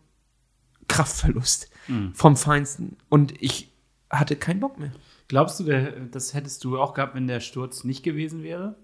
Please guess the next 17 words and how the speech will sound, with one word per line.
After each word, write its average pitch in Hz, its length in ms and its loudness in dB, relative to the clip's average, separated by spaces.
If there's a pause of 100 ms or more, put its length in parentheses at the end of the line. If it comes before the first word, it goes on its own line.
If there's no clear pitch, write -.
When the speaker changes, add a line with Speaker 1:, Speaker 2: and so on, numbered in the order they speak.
(520)
Speaker 1:
Da 143 100 6
hätte 156 160 6
ich 151 80 -4
wahrscheinlich 147 440 -2
noch, - 360 -6
noch, 135 420 -6
äh, 131 280 -2
ein, 131 160 -6
zwei 131 220 -8
Tage 131 380 -4
gemacht, 127 320 -2
bis - 120 -12
ich 127 140 -10
an 131 80 -6
diesen 127 220 -4
Punkt 131 180 -4
komme. 131 320 -2